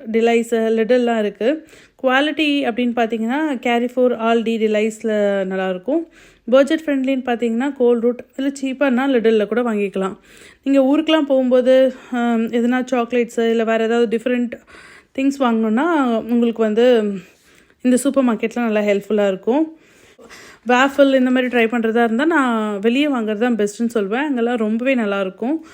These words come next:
ஹாட்டாவும் கொடுப்பாங்க. இதை தவிர அவசரமா ஏதாவது ட்ரெஸ் வாங்கணும், இல்ல கான்ஃபரன்ஸ் எங்கனா இருக்கு, டக்குன்னு போகணும், அந்த மாதிரி ட்ரெஸ் வாங்கணும் அப்படின்னா,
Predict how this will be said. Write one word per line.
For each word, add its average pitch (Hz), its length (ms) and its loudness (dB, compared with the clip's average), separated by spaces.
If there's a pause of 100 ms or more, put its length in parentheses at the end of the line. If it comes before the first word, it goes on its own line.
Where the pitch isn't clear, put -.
(300)
ஹாட்டாவும் 262 440 2
கொடுப்பாங்க. 190 540 -4 (1200)
இதை 262 240 0
தவிர 294 380 2
அவசரமா 269 540 0
ஏதாவது 247 380 2
ட்ரெஸ் 220 180 -2
வாங்கணும், 233 240 0
இல்ல 226 160 2
கான்ஃபரன்ஸ் 233 560 -2
எங்கனா 226 320 -2
இருக்கு, 220 300 -4
டக்குன்னு 226 260 -4
போகணும், 226 380 -4
அந்த 220 160 -4
மாதிரி 214 240 -2
ட்ரெஸ் 214 360 -4
வாங்கணும் 233 500 -4
அப்படின்னா, 196 440 -6